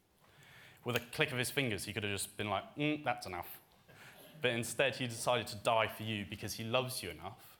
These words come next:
that he wants to have an eternal relationship with you.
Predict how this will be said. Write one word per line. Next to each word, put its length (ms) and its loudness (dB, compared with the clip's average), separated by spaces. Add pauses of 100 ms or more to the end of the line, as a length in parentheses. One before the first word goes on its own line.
(600)
that 80 -4
he 60 -2
wants 220 -2
to 80 -2
have 240 4
an 80 -6
eternal 680 0
relationship 640 -4
with 160 -14
you. 60 -14